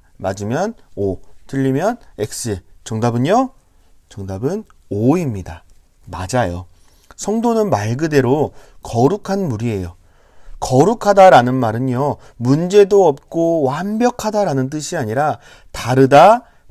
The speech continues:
분리하다, 구별하다라는 뜻이 있어요. 성도는요,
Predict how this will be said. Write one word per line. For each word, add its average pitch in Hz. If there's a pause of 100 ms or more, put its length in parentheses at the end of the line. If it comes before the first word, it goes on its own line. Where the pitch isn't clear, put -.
분리하다, 127 (300)
구별하다라는 131
뜻이 127
있어요. 87 (640)
성도는요, 190